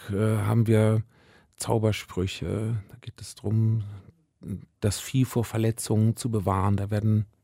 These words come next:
die Götter angerufen. Und ich würde immer sagen, das ist eine Spur, die ins Gedicht führt. Also wenn Leser sich beklagen, es sei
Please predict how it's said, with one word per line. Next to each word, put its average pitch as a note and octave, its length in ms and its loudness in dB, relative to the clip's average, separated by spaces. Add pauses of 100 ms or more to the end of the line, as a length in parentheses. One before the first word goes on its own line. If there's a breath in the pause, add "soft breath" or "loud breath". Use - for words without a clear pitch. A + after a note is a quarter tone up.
(120)
die A2 80 -6
Götter G#2+ 340 2
angerufen. G#2 720 2 (400 loud breath)
Und A2+ 80 -6
ich G2+ 100 -2
würde C3 160 6
immer C3 200 6
sagen, G#2+ 160 4
das C3+ 180 2
ist B2+ 180 0
eine A#2 200 4
Spur, A#2+ 280 4
die A2+ 120 4
ins G#2 200 4
Gedicht G#2+ 400 0
führt. F2+ 260 -2
Also G2 200 -4
wenn A2 300 4
Leser B2+ 280 6
sich A2+ 200 0
beklagen, A2 440 0
es G#2+ 140 0
sei A#2+ 200 4